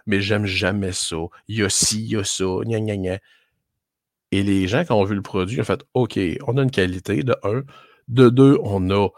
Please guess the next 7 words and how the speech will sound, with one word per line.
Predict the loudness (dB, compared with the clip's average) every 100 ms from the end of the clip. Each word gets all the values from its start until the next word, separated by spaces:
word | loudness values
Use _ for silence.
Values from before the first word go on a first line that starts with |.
| -14 _
énormément | 2 2 2 2 2 0 -2 -2
de | -4
valeur | 0 2 2 2 -2 -4
à |
l'intérieur. » | -8 -8 -8 -8 -8 -8 -10 -12 -20 -14
Le | -2 0 0
prix | 0 -2 0 -4 -6